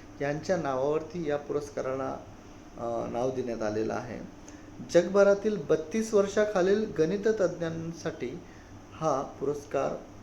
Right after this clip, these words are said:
देण्यात येतो, विद्यार्थी मित्रांनो. म्हणजे बत्तीस वर्षाच्या खाली जे पण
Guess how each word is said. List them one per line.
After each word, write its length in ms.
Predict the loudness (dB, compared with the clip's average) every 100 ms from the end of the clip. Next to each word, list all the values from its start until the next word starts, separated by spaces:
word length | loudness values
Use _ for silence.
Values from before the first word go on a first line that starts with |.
| -16 -6
देण्यात 240 | -4 -2 -4
येतो, 200 | -6 -6
विद्यार्थी 380 | -6 -6 -8 -8
मित्रांनो. 280 | -10 -10 -8
म्हणजे 160 | -6
बत्तीस 380 | -4 -4 -6 -2
वर्षाच्या 420 | -2 0 -2 -2 0
खाली 200 | 0 2
जे 140 | 0
पण 260 | -2 -4